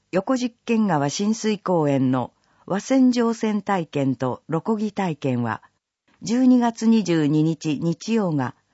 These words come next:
漕ぎ納めで、時間は十時から十一時三十分。一月十二日日曜が初漕ぎとなり、時間は十時から十四時十五分となります。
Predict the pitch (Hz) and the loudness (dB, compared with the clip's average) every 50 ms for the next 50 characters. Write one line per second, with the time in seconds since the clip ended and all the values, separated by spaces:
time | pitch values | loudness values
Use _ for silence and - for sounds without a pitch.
0 | _ _ _ - 170 175 180 220 208 196 180 170 - 180 165 151 147 135 139 139 | _ _ _ -4 -2 -2 0 0 0 0 -2 -2 -2 -2 0 0 0 0 -2 -4
1 | - - _ _ _ _ _ _ _ _ - - 185 214 - 247 254 247 240 226 | -6 -8 _ _ _ _ _ _ _ _ -10 -8 -6 -2 -2 0 2 2 2 2
2 | 220 214 - - 165 185 254 254 240 190 170 151 - 127 120 117 110 104 - 135 | 0 -2 -4 -4 -2 0 0 0 0 0 -2 -2 -2 -2 -2 -2 -4 -6 -6 -4
3 | 165 202 220 202 - - 196 127 131 127 - 131 143 151 147 131 143 143 - _ | -4 -2 -2 -4 -4 -6 -6 -6 -6 -6 -6 -2 -2 0 0 -2 -4 -6 -8 _
4 | - 110 82 64 58 - _ _ _ _ _ _ _ _ _ _ _ _ _ _ | -8 -8 -8 -8 -10 -14 _ _ _ _ _ _ _ _ _ _ _ _ _ _
5 | _ _ _ - 175 - 254 240 262 262 254 - 214 196 208 226 226 220 214 208 | _ _ _ -10 -4 -2 0 0 0 -2 -2 -4 -6 -2 0 2 4 4 4 4
6 | 196 196 190 180 - - 185 175 185 185 180 - - 226 240 226 202 170 147 131 | 2 2 0 -2 -2 -4 -2 -2 -2 -2 -2 -4 -2 0 0 2 2 2 2 2
7 | 117 - - _ _ - - 165 - - - - 208 190 185 175 - - 160 147 | 0 -2 -4 _ _ -8 -8 -8 -8 -4 -2 -2 0 0 -2 -2 -2 -2 0 0
8 | 143 131 113 92 - - _ _ _ _ _ _ _ _ _ _ _ _ 165 180 | 0 0 -2 -6 -10 -18 _ _ _ _ _ _ _ _ _ _ _ _ -6 -6
9 | 202 - 226 226 220 214 208 202 196 185 147 170 185 262 269 262 214 196 160 - | -4 -2 0 0 2 2 2 0 0 -2 -2 -2 0 2 2 2 0 -2 -2 -2
10 | 143 127 131 131 139 175 240 240 220 202 170 143 127 143 135 156 208 202 170 147 | -2 -2 -2 -2 -2 0 0 0 2 2 0 0 0 -2 -2 -2 -2 -2 0 0
11 | 143 131 135 127 117 98 - 113 110 110 101 98 98 95 98 101 - - _ _ | 0 2 2 0 0 0 -2 -2 -4 -4 -4 -4 -6 -8 -8 -10 -12 -14 _ _